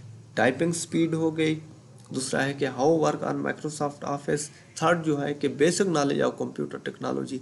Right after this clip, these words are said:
अगर इनके बारे में आप typing, इन तीनों चीज़ों के बारे में आप, हम्म,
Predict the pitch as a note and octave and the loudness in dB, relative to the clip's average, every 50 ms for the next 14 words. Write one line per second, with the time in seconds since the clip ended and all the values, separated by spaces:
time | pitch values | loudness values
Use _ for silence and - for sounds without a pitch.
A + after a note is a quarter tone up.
0 | - - - - - - - A#2+ C3+ C#3 B2+ - D#3 F#3 F#3+ F#3+ F3+ D#3+ C#3+ C#3+ | -10 -14 -18 -18 -14 -4 0 2 2 4 2 2 0 2 4 4 4 4 4 2
1 | C#3+ C#3 C3+ C3+ C3+ - - C3 C3 C3 C3 - - - - C3+ C3 B2+ B2+ - | 2 2 0 0 -2 -2 -2 0 0 -2 -2 -4 -10 -8 -4 0 0 0 0 0
2 | D3+ C#3+ C#3 - - D3 C#3 C3 C3+ C3+ E3+ F3+ F#3+ G#3+ G#3 G#3 F3+ E3 D3+ D3+ | -2 -2 -4 -2 -2 -2 -2 -2 -2 0 2 2 4 4 2 2 0 0 0 -2
3 | D3 - - D3 C#3 C3 - B2 B2 C3 C3+ - - - - - - - _ - | -4 -4 -4 -4 -2 -2 -2 -2 -2 -4 -6 -10 -16 -20 -20 -20 -20 -20 _ -6
4 | - - C3+ C3+ A#2 - B2+ C#3 C#3 C#3 - - - - - - - - D3 C3 | 0 2 2 4 4 4 4 4 2 2 0 -4 -8 -8 -10 -12 -10 -8 -8 -6
5 | B2+ B2+ B2+ B2 B2 B2 B2+ C3 | -6 -6 -6 -8 -8 -10 -10 -10